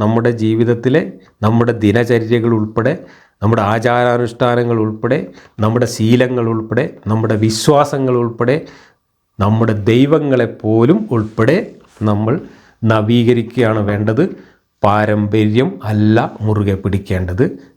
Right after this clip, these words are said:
ശാസ്ത്രീയവും യുക്തിപരവുമായ ചിന്തയെയാണ് മനുഷ്യർ മുറുകെ പിടിക്കേണ്ടത്. ഇതാണ്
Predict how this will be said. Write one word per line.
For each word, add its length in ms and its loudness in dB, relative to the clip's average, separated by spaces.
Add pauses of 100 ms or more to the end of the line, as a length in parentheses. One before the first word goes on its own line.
ശാസ്ത്രീയവും 840 2
യുക്തിപരവുമായ 680 -2 (160)
ചിന്തയെയാണ് 720 0
മനുഷ്യർ 340 -2 (400)
മുറുകെ 300 2
പിടിക്കേണ്ടത്. 560 -4 (580)
ഇതാണ് 300 2